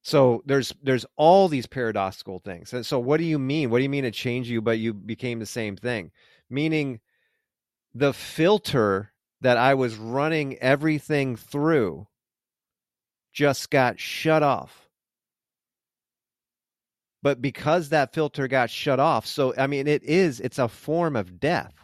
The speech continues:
Like, you can feel it as soon, it's a f-, like, that thing that I've always relied on that processes all the stuff that I,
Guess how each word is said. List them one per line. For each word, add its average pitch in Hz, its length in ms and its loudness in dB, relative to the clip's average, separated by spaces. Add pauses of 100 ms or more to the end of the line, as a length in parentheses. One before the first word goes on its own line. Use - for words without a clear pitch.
(460)
Like, 123 160 -4
you 180 80 0
can 170 160 -4
feel 202 400 -2
it 127 80 2
as 131 120 -4
soon, 151 140 -4
it's 139 240 -4
a 156 40 4
f-, - 260 -4 (480)
like, 135 160 0 (340)
that 147 380 2
thing 170 400 0
that 120 120 2
I've 110 160 2
always 151 420 0
relied 156 440 0
on 98 340 -2 (220)
that 123 180 -2
processes 135 840 -2
all 151 260 2
the 160 100 -4
stuff 156 360 -2
that 127 100 -4
I, 117 200 0